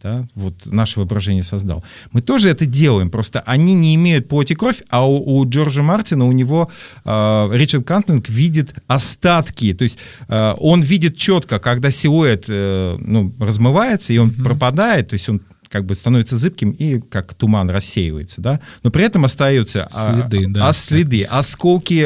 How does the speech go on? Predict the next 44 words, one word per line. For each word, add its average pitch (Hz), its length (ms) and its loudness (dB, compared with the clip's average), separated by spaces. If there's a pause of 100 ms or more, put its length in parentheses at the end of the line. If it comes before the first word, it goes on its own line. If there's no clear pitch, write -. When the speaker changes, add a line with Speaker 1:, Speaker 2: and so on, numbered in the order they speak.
Speaker 1:
разбитой 139 420 0
бутылки, 117 840 0 (220)
пустой 156 400 -2
стакан 117 720 0
на 107 80 2
столе, 104 600 0 (280)
а, 98 280 2
место, 131 540 2
где 113 360 0
сидел, 107 580 -2
вмятины 113 680 2
какие-то. 98 440 -8
То - 80 -6
есть - 120 -4
всё 151 220 0
время, 170 340 2 (140)
э, 135 200 -2
у, 139 320 -4
у 135 120 -2
Кантлинга 160 500 2
нет 156 300 2
возможности 135 640 0
сказать: 107 200 -2
«Ну, 123 80 2
это 139 160 0
мой 143 160 2
больной 123 320 2
рассудок, 98 420 -4
это 107 160 -6
всё, 104 200 -6
это 98 160 -4
всё - 180 -4
привиделось», 113 640 0
да? 127 160 -4 (400)
Всё - 200 -4
время 175 380 4
это, - 280 -4
и 156 160 0
для 175 160 2
чего, 226 280 0
кстати, 95 360 -4
это, 90 160 -4
это 107 320 -4
делает? 90 400 -4